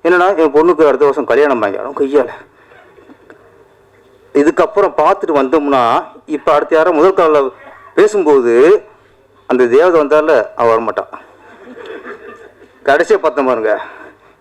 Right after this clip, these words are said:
இதுதான் வந்து நிக்கும். மனுஷன்லாம் புடிஞ்சு பசுமையா நினைவும் வராது, அந்த முகமும் வராது, எதுவும் வராது. அதனால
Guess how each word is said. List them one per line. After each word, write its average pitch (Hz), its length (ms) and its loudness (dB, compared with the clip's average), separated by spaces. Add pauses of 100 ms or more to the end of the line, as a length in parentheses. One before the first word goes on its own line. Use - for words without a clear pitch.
இதுதான் 135 340 0
வந்து 113 160 -6
நிக்கும். - 280 -8 (1300)
மனுஷன்லாம் 123 440 -4 (200)
புடிஞ்சு 123 300 -8 (1400)
பசுமையா 143 340 -2
நினைவும் 143 380 2
வராது, 170 520 4 (280)
அந்த 120 180 -8
முகமும் 139 460 2
வராது, 165 520 2 (360)
எதுவும் 165 280 2
வராது. 131 260 2
அதனால 156 680 2